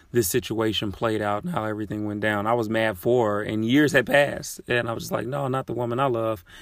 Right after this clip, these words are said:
Um, but I think, you know, even in talking to her about, you know, my past relationship and dealing with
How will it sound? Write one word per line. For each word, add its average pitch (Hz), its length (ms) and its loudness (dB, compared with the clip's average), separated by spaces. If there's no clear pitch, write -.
Um, 104 760 -2
but 123 160 2
I 117 60 4
think, 123 200 -4
you 123 60 -2
know, 117 140 0
even 120 200 -2
in 110 140 -4
talking 104 320 -4
to 107 60 -4
her 110 100 2
about, 107 340 -4
you 117 100 -4
know, 107 100 -4
my 110 180 -2
past 110 360 -4
relationship 107 640 -4
and 107 140 -6
dealing 107 300 -2
with 107 240 -4